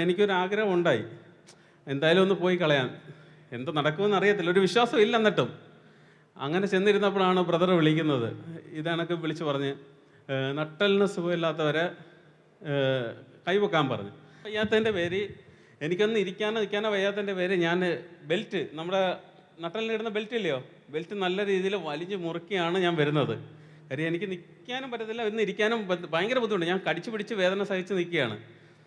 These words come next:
അങ്ങനെ അവിടെ ഇരുന്ന സമയത്താണ് ഇതണക്ക് ബ്രദർ വിളിച്ച് പറയുന്നത്.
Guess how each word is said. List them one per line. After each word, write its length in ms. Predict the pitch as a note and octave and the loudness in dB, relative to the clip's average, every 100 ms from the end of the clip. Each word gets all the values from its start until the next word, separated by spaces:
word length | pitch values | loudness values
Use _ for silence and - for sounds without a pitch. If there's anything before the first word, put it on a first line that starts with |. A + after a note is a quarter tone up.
| _ - | _ -8
അങ്ങനെ 220 | C#3 E3 E3+ | -4 0 2
അവിടെ 160 | F3+ F#3 | 2 2
ഇരുന്ന 200 | F3+ A3 F#3+ | 2 0 -2
സമയത്താണ് 560 | F#3 F3+ F3+ E3+ E3 G#3 G#3 E3+ | 0 0 -2 -2 -2 -4 -6 -4
ഇതണക്ക് 300 | F#3 F#3+ F#3 | 0 0 2
ബ്രദർ 220 | E3 F#3 G3 D#3+ | 0 0 -2 -6
വിളിച്ച് 220 | D#3+ D#3+ D#3+ | -12 -10 -4
പറയുന്നത്. 420 | D3 D3+ C3 G#2+ | -2 -2 -4 -8